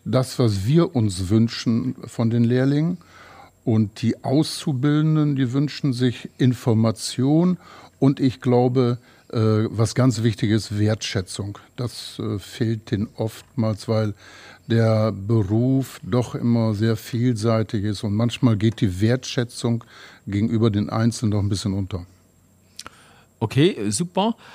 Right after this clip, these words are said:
Speaker 2: Mike, eine Frage an dich dann. Was würdest du denn zukünftige Lehrlinge vielleicht auf, auf den Weg geben, damit sie auch diesen interessanten Beruf erlernen vom Anlagemechaniker?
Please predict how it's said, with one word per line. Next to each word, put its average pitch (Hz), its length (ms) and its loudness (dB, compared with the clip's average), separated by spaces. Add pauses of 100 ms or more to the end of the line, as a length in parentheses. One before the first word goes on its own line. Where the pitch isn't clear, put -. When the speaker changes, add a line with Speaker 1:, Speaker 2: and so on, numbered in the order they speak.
(260)
Speaker 2:
Mike, 127 600 -2
eine 165 340 -2
Frage 135 680 -2
an 120 460 -2
dich 180 220 -4 (280)
dann. 156 340 -2 (640)
Was 143 220 -4
würdest 175 360 -2
du 185 120 -4
denn 151 500 2
zukünftige 190 840 -2
Lehrlinge 160 560 0
vielleicht 143 340 -6
auf, 127 340 -6
auf 117 440 -6
den 117 320 -4
Weg 202 480 0 (100)
geben, 185 540 0 (880)
damit 151 360 4
sie 190 220 0
auch 156 200 0
diesen 185 520 0
interessanten 175 1080 2
Beruf 147 560 0
erlernen 127 520 0
vom 123 220 -4
Anlagemechaniker? 123 1160 0